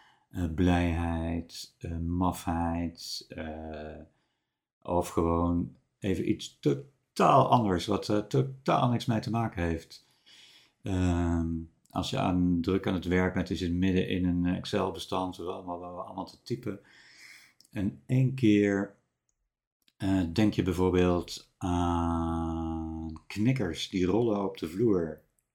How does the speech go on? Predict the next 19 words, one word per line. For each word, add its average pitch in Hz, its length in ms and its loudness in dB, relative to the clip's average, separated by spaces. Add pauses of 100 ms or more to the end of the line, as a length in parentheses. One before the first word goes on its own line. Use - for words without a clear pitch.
(140)
Slaat - 360 -6
totaal 120 340 0
nergens 120 340 2
op. 139 300 -2 (1200)
Eh, 87 640 0
maar 87 160 0
dat 104 140 2
maakt 117 160 2
het - 80 -2
minder 113 200 2
serieus 101 500 0
door 95 460 -2 (260)
even 110 360 -6
totaal 151 840 0
ergens 131 280 2
anders 131 220 2
aan 90 120 0
te 82 120 -8
denken. 80 420 -4